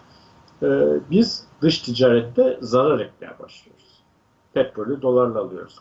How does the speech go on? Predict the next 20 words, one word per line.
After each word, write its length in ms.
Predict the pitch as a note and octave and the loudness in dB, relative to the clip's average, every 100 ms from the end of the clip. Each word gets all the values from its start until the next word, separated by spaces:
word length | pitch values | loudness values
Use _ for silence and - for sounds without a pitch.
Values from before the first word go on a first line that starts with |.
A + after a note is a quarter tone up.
| A#2 | -8
bu 220 | A2 G#2 - - A2 | -6 -8 -16 -20 -6
gazı 320 | B2 G2+ A#2+ | -4 -4 -2
dolarla 420 | B2 A#2 A#2+ A2+ G#2+ | 0 2 2 0 -2
alıyoruz, 460 | F#2+ F#2+ - - | -4 -10 -12 -14
işte 240 | - - - | -16 -12 -4
altını 520 | A2+ G2+ G#2+ A2 A2+ | -2 -2 -6 -8 -2
dolarla 420 | A#2 A#2+ A#2 A2 | 2 2 2 0
alıyoruz. 300 | G2 A#1+ A#2 - | -2 -6 -10 -16
Birçok 320 | - - C3+ | -6 -4 0
emtiayı, 680 | B2 G2+ - G2 F#2 G2+ - - - _ | 0 -2 -4 -2 -2 -4 -6 -18 -20 _
Avrupa 380 | B2 C3 B2 A#2 | 2 4 4 2
Birliği 260 | A#2 A#2+ A#2+ | 2 0 -2
dışından 340 | - A#2 A2+ | -6 -10 -8
ithal 240 | A#2+ A2 G#2+ | -6 -4 -4
ettiğimiz 380 | - G#2 G2 | -6 -12 -12
birçok, 240 | - - - | -12 -10 -10
e, 540 | - - - - - | -12 -18 -14 -12 -6
emtiayı 500 | A2 G2 A2 D3 E3+ | -6 -4 -2 -2 2
dolarla 400 | C3+ C#3+ C3+ G2 | 4 6 4 0
alıyoruz. 460 | - G1+ - C4 | -6 -6 -6 -6